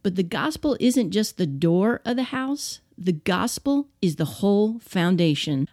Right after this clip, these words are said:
Our salvation is built on the gospel of Jesus Christ. When we think we need to move beyond the gospel, we haven't really grasped the gospel. When you read through the New Testament epistles,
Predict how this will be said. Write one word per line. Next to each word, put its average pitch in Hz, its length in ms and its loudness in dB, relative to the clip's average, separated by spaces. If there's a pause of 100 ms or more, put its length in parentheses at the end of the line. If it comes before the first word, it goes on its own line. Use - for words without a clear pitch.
Our 233 240 2
salvation 226 1000 2
is 175 220 2
built 156 680 0 (340)
on 190 180 6
the 214 80 6
gospel 156 600 0
of 165 100 -4
Jesus 151 420 2
Christ. - 520 -8 (240)
When 202 180 4
we 262 160 6
think 254 380 4
we 214 120 4
need 202 200 4
to 185 40 2
move 185 320 4
beyond 147 440 2
the 254 40 4
gospel, 269 640 -2 (380)
we 226 220 4
haven't 269 360 0
really 180 560 2
grasped 156 640 -4 (200)
the 185 100 0
gospel. - 680 -6
When 202 160 4
you 277 180 8
read 262 220 4
through 233 160 2
the 180 80 2
New 185 200 4
Testament 180 500 0
epistles, 170 600 0